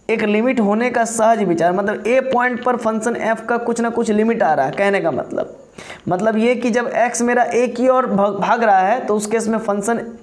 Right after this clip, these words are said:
f मेरा L की ओर भागेगा, है ना, समझ रहे हैं ना कि नहीं समझ रहे हैं? तो यही बात है। अ,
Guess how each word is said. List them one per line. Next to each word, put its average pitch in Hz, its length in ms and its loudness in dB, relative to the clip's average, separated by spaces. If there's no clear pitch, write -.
f 240 200 2
मेरा 208 320 2
L 254 220 4
की 233 80 0
ओर 208 100 4
भागेगा, 156 460 0
है 220 60 -2
ना, 262 140 0
समझ 214 240 0
रहे 247 100 0
हैं 220 60 0
ना 196 80 0
कि 185 80 0
नहीं 190 100 2
समझ 147 240 0
रहे 90 140 -4
हैं? 76 80 -10
तो - 520 0
यही 185 180 2
बात 185 300 2
है। 226 140 -2
अ, - 800 -12